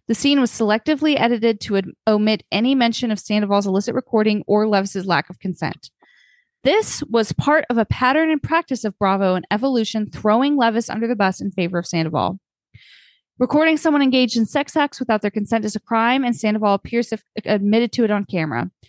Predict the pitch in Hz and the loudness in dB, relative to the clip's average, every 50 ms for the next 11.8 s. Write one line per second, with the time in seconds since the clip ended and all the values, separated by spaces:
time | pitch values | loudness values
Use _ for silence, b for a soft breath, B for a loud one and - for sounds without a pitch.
0 | b b b b b - - 247 226 - - 302 311 339 349 330 320 285 285 262 | b b b b b -2 -2 -2 0 0 2 2 4 4 4 2 2 2 0 2
1 | 240 262 214 240 240 226 - 240 226 214 220 196 180 - - - 226 247 - - | 0 -2 0 0 0 0 -2 -2 -2 -2 -2 -2 -2 -2 0 0 0 0 -2 -2
2 | 294 277 277 - - 220 202 196 190 208 208 - 214 196 196 - - 214 208 - | -2 -2 0 0 0 0 0 0 -2 -4 -4 -4 -4 -4 -4 -2 -2 -4 -2 -2
3 | 214 220 - 220 214 202 - - 220 226 - 262 254 - - 240 220 214 208 180 | -2 -4 -2 -4 -6 -4 -4 -2 -2 0 0 -2 -2 0 0 0 2 2 2 2
4 | 185 190 185 214 196 b b b b b b b - 214 220 240 262 - - 277 | 2 0 0 0 -4 b b b b b b b 0 2 2 2 2 2 2 2
5 | 269 247 233 - 214 208 - - 330 349 - - 226 202 202 196 - 226 220 220 | 2 2 2 0 -2 -4 -2 0 0 -2 0 0 2 2 2 2 2 0 0 -2
6 | 208 196 - 214 196 - - 202 208 - 220 208 190 - 185 180 - 220 175 156 | -2 -2 -2 -2 -2 0 -2 -2 -2 -2 -4 -4 -4 -4 -4 -4 -2 -2 0 0
7 | 147 160 160 160 190 143 170 170 180 165 - 214 208 214 240 233 247 226 220 214 | 0 -2 -4 -6 -6 -6 -4 -4 -4 -2 0 2 2 2 4 4 2 2 2 0
8 | 214 202 208 208 208 214 - - 208 196 185 175 - - - 233 220 - 202 208 | 0 -2 -2 -2 -2 -2 -4 -4 -4 -2 -2 -2 -2 -2 -2 -2 -2 -2 -2 -2
9 | 180 185 - - 302 311 349 311 220 185 185 214 b b b b _ - 214 208 | -2 -4 -4 -2 0 2 2 4 4 2 2 0 b b b b _ -2 -2 -2
10 | 196 - 214 233 269 285 220 202 196 - 220 190 190 202 180 165 175 - 175 143 | -2 0 0 0 2 2 2 0 0 -2 -4 -4 -4 -2 -2 -4 -4 -2 -2 -2
11 | 156 - 180 - - 180 - 180 170 175 160 156 - 156 175 | -2 -4 -6 -8 -6 -4 -2 -2 0 0 0 0 -2 -4 -6